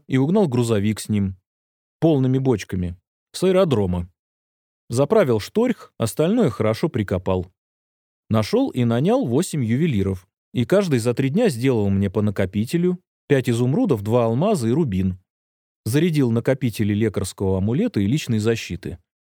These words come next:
А то разряжены в ноль были. Плюс, пока топливо искал, дождал готовности накопителей. Они мне нужны. Закупался на территории города. Купил нормальную гражданскую одежду, обувь, продав добытую. А купил костюм, лёгкую куртку, туфли,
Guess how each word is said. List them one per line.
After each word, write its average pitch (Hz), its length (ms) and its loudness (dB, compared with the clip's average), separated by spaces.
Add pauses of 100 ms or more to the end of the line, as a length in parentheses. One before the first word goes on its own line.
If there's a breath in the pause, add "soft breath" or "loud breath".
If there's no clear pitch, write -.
(140)
А 113 120 -2
то 143 120 2
разряжены 123 560 0
в 107 80 -2
ноль 101 220 0
были. 85 320 -6 (640)
Плюс, 240 380 0
пока 127 280 0
топливо 117 480 0
искал, 90 400 -4 (340)
дождал 131 400 2
готовности 104 560 0
накопителей. 98 760 -4 (240)
Они 131 240 2
мне 101 180 2
нужны. 98 420 -2 (280)
Закупался 143 600 0
на 104 140 0
территории 113 480 0
города. 90 520 -2 (640)
Купил 151 300 2
нормальную 117 500 2
гражданскую 107 640 -2
одежду, 120 480 0
обувь, 135 460 0 (140)
продав 127 340 2
добытую. 107 600 0 (400)
А 117 100 0
купил 160 300 0
костюм, 135 520 0
лёгкую 110 400 0
куртку, 180 460 -4
туфли, 117 540 -2